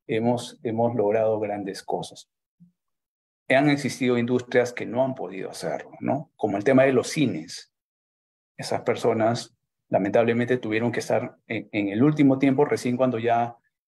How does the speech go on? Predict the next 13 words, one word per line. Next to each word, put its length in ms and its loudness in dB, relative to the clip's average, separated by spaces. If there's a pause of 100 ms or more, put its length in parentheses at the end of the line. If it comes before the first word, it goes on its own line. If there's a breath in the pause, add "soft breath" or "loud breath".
(100)
eh, 200 -4
había 260 -2
bajado 280 -4
un 100 -10
poco 540 -6
lo 160 -10
que 100 -8
era 80 -6
la 160 0
pandemia 420 0
para 220 0
poder 320 -6 (240)
sumarse, 600 -6